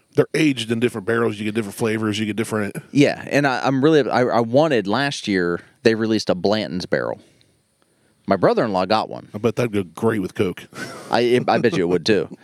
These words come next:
Speaker 2: But they did something different with that one.
Speaker 1: Okay.
Speaker 2: That one, they actually put a horsey on it.
Speaker 1: Oh.
Speaker 2: Out of all the other bottles,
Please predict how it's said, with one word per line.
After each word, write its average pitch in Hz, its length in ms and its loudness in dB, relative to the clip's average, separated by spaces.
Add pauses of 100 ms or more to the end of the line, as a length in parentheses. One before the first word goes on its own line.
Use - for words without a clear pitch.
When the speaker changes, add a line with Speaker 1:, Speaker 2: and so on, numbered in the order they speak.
(440)
Speaker 2:
But 123 180 6
they 120 200 4
did 127 260 2
something 107 420 -2
different 117 360 0
with 95 200 -2
that 92 240 -2
one. - 220 -10 (240)
Speaker 1:
Okay. 110 340 -2 (240)
Speaker 2:
That 123 200 2
one, 143 120 -6
they 113 100 0
actually 117 240 -2
put 98 120 2
a 82 60 0
horsey - 460 -4
on 50 160 -6
it. - 100 -12 (500)
Speaker 1:
Oh. 143 640 0
Speaker 2:
Out 110 120 0
of 110 120 -6
all 135 240 4
the 175 120 4
other 170 160 2
bottles, 139 720 0